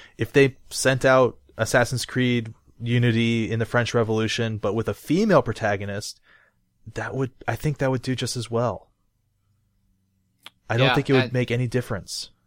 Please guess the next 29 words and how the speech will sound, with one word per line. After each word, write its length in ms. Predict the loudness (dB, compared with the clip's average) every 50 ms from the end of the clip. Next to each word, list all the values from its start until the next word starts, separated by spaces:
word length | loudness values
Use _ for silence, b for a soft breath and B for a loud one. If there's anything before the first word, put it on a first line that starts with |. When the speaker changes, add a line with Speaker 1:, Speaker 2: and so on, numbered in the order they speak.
| _ _ _ _ _ _ _ _ _ _ _ _ -6
Speaker 2:
that 160 | -4 -2 -2
is 340 | 0 -2 -2 -2 -6 -8 -8 -8
another, 580 | -8 -6 -4 -4 -2 -4 -4 -4 -6 -8 -12 _ _ _ _ _ _ _ -10
um, 420 | -8 -8 -6 -8 -10 -12 -16 -18 _ _ _ _ _ _ _ _ _ _ _ -18 -18 -18 _ _ _ _ _ -16
you 60 | -14 -14
know, 140 | -14 -12 -14
maybe 220 | -14 -14 -16 -16
I'm 100 | -18 -20 -20
getting 200 | -18 -18 -16 -16
ahead 200 | -16 -14 -14 -14
of 80 | -14
myself 420 | -14 -12 -12 -12 -12 -12 -14 -16 -16
here 180 | -18 -18 -18
in 60 | -16
our 120 | -14 -16 -16
discussion, 640 | -14 -16 -18 -16 -16 -16 -16 -14 -14 -14 -18 -20 -20
but 140 | -18 -14
that 180 | -12 -12 -12 -10
does 180 | -12 -10 -8 -8
seem 200 | -10 -10 -12 -14
like 180 | -14 -16 -16 -16
another 440 | -16 -16 -16 -16 -16 -16 -16 -16 _ -4
representation 1000 | -4 -4 -4 -4 -10 -10 -12 -12 -10 -10 -10 -8 -8 -10 -12 -12 -16 -18 -20 _ _
problem 380 | -12 -10 -10 -10 -12 -16 -20 -20
with 220 | -20 -20 _ _ -20
the 80 | -18
confidence 720 | -12 -6 -4 -4 -4 -4 -6 -14 -16 -16 -12 -12 -12 -12 b b b b b b b b b b
of 500 | -6 -4 -4 -4 -4 -6 -10 -14 -20 _ _ _ _ _ _ _ _ _ _ _ _ _ _ _ _ _ _ _ _ _ -14 -14
a, 80 | -14